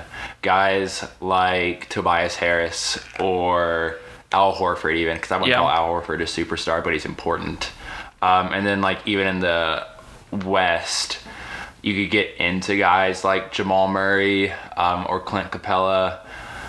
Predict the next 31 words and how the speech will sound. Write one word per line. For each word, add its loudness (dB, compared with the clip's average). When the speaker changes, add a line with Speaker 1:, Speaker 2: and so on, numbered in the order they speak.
Speaker 1:
but 0
out 6
of 4
all 2
of 0
them, -8
still, 0
to -10
me, -2
like, -4
Kyle 4
Lowry 2
could -4
just -2
so 2
drastically 0
shape 0
what 0
happens 0
at 2
the 0
end 0
of -2
this -2
year 2
and -2
going -2
forward -2
for -2
a -4
franchise -2